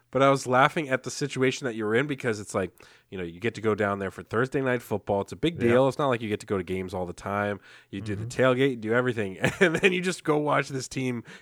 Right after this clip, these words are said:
Speaker 1: get the absolute shit kicked out of them. <laughs> I mean, like, that, that is literally, you know, basically what happened here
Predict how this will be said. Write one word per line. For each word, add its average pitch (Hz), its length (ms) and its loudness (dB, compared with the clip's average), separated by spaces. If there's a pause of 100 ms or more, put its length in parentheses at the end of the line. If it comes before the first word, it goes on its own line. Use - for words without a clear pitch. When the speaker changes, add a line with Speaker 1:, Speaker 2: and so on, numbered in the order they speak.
(120)
Speaker 1:
get 120 360 -2
the 123 340 -2
absolute 120 640 0 (160)
shit - 340 -2
kicked - 260 0
out 87 180 -2
of - 60 -4
them. 127 100 2
<laughs> - 60 -4
I 175 240 10 (160)
mean, 139 120 4
like, 302 200 10
that, 135 300 6 (260)
that 139 260 8
is 143 180 4
literally, 131 760 4
you 135 80 -6
know, 120 140 2
basically 120 560 -2
what 117 220 -2
happened 127 440 0
here 110 220 2